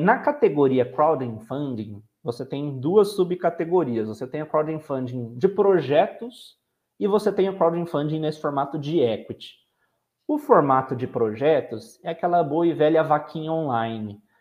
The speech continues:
Vaquinha, Catarse, Abacaxi, va-, as várias plataformas nas quais as pessoas cadastram seus projetos e a recompensa não é financeira pra quem contribuiu. Às vezes nem tem recompensa, às vezes é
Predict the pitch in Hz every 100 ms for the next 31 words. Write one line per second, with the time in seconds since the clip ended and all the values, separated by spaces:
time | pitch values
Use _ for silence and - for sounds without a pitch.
0 | _ _ 185 175 170 175 175 170 156 131
1 | 120 - 143 - 135 139 135 120 117 123
2 | 107 117 120 - - 147 143 127 117 123
3 | 156 113 113 147 165 139 107 - 127 123
4 | 117 - 147 165 120 123 139 - 135 123
5 | 120 117 123 - 120 - 135 123 160 -
6 | 202 196 170 - 165 139 147 151 - _
7 | _ _ _ 190 190 202 202 196 196 202
8 | 202 190 214 226 226 220 220 226 - 143
9 | 135 113 - 120 120 117 117 123 113 110
10 | 104 104 _ _ _ _ _ - 127 156
11 | 151 175 190 190 185 196 185 156 117 120